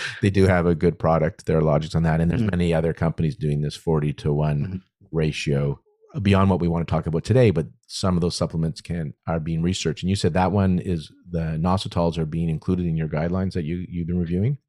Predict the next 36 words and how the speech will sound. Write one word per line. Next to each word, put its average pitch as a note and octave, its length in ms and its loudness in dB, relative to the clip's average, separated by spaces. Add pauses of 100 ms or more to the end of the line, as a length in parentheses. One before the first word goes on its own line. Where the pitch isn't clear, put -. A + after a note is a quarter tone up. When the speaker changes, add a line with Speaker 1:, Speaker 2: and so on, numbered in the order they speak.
Speaker 2:
Yeah, E3 140 4
so D#3+ 100 -2
that E3+ 140 4
was F#3+ 160 4
something D3 540 -2
that B2+ 180 0
was B2 260 -2
being, A2+ 640 0 (160)
it, A#2 200 -10 (120)
it A2+ 80 -8 (160)
was A#2 240 0
introduced A#2+ 500 2
for B2 140 -2
the A2+ 80 -2
first A#2+ 300 -2
time D3 180 0
because A#2+ 260 -4
it G#2 80 -4
wasn't G#2 400 -2
there G#2 220 -2
for G#2+ 180 -8
the G2 100 -4
previous, G#2 680 -4
uh, G2 160 0
um, F#2 360 0
you G#2+ 80 -6
know, F#2+ 120 0
release G2 440 -2
of A2+ 140 -6
the A2+ 100 -4
guidelines. B2+ 720 0
And G#2+ 260 -2
this C#3+ 220 0
is C3+ 80 -4
something A#2+ 400 0
that G#2 240 0